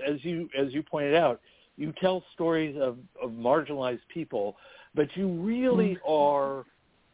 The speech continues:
Speaker 1: foremost a storyteller of marginalized girls and women.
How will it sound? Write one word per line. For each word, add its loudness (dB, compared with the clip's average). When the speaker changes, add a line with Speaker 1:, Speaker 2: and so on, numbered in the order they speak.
Speaker 1:
foremost 0
a -4
storyteller 2
of -8
marginalized 0
girls 4
and -6
women. 0